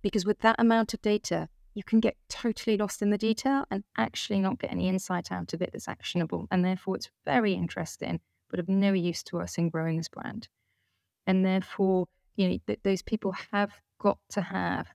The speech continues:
the ability to make the complicated simple. And in that way, you effectively upskill the organization. You know, that there is not a meeting now that I sit in where,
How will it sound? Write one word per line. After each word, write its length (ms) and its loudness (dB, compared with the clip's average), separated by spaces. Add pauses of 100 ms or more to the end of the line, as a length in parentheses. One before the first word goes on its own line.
(180)
the 200 2
ability 580 0
to 180 -2
make 260 0
the 80 -4
complicated 680 -4
simple. 560 -4
And 100 2
in 160 2
that 240 2
way, 320 4
you 200 -2
effectively 640 -2
upskill 520 -4
the 120 0
organization. 720 -2 (480)
You 120 0
know, 60 0
that 160 0
there 140 4
is 100 2
not 220 0
a 20 2
meeting 420 2
now 220 2
that 120 -6
I 100 -2
sit 340 -2
in 240 0
where, 360 0